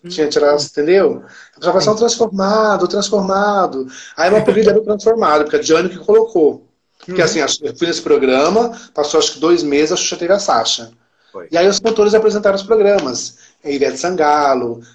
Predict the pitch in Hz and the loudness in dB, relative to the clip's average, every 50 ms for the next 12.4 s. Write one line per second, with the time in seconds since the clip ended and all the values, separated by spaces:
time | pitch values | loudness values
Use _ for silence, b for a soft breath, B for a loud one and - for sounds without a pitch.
0 | B _ - 123 135 135 127 - 139 135 131 131 123 127 127 135 - - 170 165 | B _ -6 -4 -2 -2 -2 -2 -2 -2 -2 -2 -2 -2 -4 -4 -4 -2 0 0
1 | 147 147 147 147 143 131 127 120 117 120 110 104 - B B B B B B - | 2 2 2 0 -2 -2 -4 -6 -8 -8 -10 -10 -14 B B B B B B -2
2 | 147 139 135 135 131 147 - - - 156 151 156 147 139 131 120 113 - - - | -2 -2 0 -2 -2 -2 -2 -2 0 0 0 0 0 0 0 0 -2 -4 -4 -4
3 | 127 117 - b b b b b b 135 139 131 - 147 147 147 175 - - 143 | -6 -8 -12 b b b b b b -10 -8 -6 -4 -4 -4 -4 -6 -6 -6 -8
4 | 156 175 175 156 143 127 - - - _ _ _ - 139 131 151 180 220 269 - | -6 -6 -4 -4 -4 -6 -6 -10 -12 _ _ _ -18 -8 -4 -2 -2 -2 -2 -4
5 | - 175 156 131 131 131 - - 151 196 240 262 160 131 120 117 - - - - | -2 -2 -2 -2 -4 -6 -6 -4 -2 0 0 0 0 0 -2 -6 -8 -10 -14 -10
6 | - - 143 147 151 147 147 139 147 147 147 151 147 147 151 147 147 - - 156 | -4 -2 0 0 0 0 0 0 0 0 0 -2 -2 0 0 0 0 -2 -6 -2
7 | 160 190 202 190 - 127 123 113 - 139 131 151 165 143 127 110 110 110 101 - | 0 0 0 0 -2 -4 -4 -4 -4 -2 -2 -2 -2 -2 -4 -6 -8 -10 -14 -16
8 | _ _ _ _ _ - 107 104 101 - 107 113 110 - _ _ _ _ _ _ | _ _ _ _ _ -14 -12 -10 -10 -10 -12 -16 -18 -20 _ _ _ _ _ _
9 | _ _ _ _ _ _ - - - 156 160 156 139 139 131 127 127 120 120 139 | _ _ _ _ _ _ -20 -18 -6 -2 0 0 0 0 0 -2 -4 -6 -6 -6
10 | 131 135 147 151 156 - - - 185 220 240 262 233 156 127 - 123 117 120 120 | -2 -2 0 0 0 -2 0 0 0 0 0 2 0 0 0 -4 -8 -10 -12 -14
11 | - _ _ _ _ _ - 135 131 131 131 - 165 151 147 135 131 135 135 127 | -20 _ _ _ _ _ -6 -4 -4 -4 0 2 2 2 2 0 -2 -2 -4 -4
12 | 120 120 - _ - - - | -4 -4 -8 _ -20 -20 -20